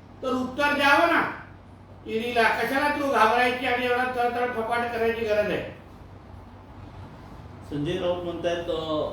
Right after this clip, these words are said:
Speaker 2: महायुतीचे जे जागा वाटपाच्या बातम्या बाहेर येतात त्याच्यावर की डुप्लिकेट शिवसेनेचं नशीब हेच आहे.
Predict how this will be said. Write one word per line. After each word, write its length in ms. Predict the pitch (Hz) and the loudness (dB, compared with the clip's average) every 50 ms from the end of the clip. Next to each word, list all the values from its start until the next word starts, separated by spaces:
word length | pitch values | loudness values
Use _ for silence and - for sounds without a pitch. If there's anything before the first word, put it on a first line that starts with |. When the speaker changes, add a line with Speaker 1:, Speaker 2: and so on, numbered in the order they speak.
| - - 156 | -6 -6 -6
Speaker 2:
महायुतीचे 600 | 143 143 143 151 156 156 151 - 165 - 151 156 | -4 -4 -2 -2 -2 -2 -2 -4 -4 -4 -2 -2
जे 380 | 147 139 151 151 156 156 147 135 | -2 -2 -2 -2 0 0 -2 -2
जागा 260 | 131 135 131 135 143 147 | -2 0 0 2 2 2
वाटपाच्या 720 | 147 143 147 - - 151 143 - 147 147 139 139 139 135 | 2 2 0 -2 -2 -4 -4 -2 -2 -2 -2 -2 -2 -2
बातम्या 340 | 131 127 123 - 147 143 | -2 -2 -4 -4 -4 -4
बाहेर 260 | 127 123 120 123 135 135 | -4 -2 -2 -2 -2 -2
येतात 240 | 127 127 127 120 | -2 -2 -4 -4
त्याच्यावर 460 | - 131 123 - 139 127 127 123 123 123 | -4 -4 -4 -4 -4 -2 -2 -2 -2 -2
की 220 | 123 - 156 147 | -4 -4 -6 -6
डुप्लिकेट 640 | 127 - 151 151 156 202 180 196 190 214 220 214 | -4 -2 -2 -2 0 0 0 0 4 4 4 4
शिवसेनेचं 840 | 214 - - - 175 175 170 165 170 170 156 165 160 160 175 170 156 | 2 0 -4 -2 0 0 0 0 -4 -6 -4 -4 -4 -2 -2 -2 -2
नशीब 340 | 151 143 - 170 165 143 139 | -2 -2 -2 -4 -4 -2 0
हेच 220 | 151 147 143 147 | 0 0 0 0
आहे. 540 | 131 117 110 117 120 120 139 151 - - | -2 -2 -2 -4 -6 -6 -6 -8 -8 -12